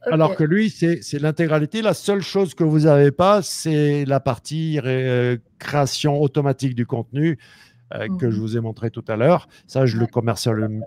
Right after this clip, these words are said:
Speaker 2: commercialiserai jamais. Mais tu, tu, tu fais un site là. Euh,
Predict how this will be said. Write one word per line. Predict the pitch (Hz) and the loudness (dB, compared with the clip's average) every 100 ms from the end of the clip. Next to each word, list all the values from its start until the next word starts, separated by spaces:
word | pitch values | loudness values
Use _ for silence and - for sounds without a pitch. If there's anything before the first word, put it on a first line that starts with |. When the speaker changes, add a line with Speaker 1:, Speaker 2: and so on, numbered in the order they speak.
| - | -8
Speaker 2:
commercialiserai | - 120 117 - 113 110 107 101 104 95 | -2 0 -2 -4 -6 -6 -4 -2 -2 -2
jamais. | 90 117 113 147 196 - - - - - | 0 0 2 2 0 -2 -12 -20 -20 -4
Mais | 135 170 | 0 0
tu, | - 135 127 | 0 -4 -4
tu, | 127 120 - | -8 -10 -8
tu | 117 107 | -8 -2
fais | 139 | 2
un | 120 | 2
site | 107 180 185 | 0 -2 -2
là. | 143 147 151 120 | 2 4 6 6
Euh, | 110 104 98 101 | 4 4 2 -2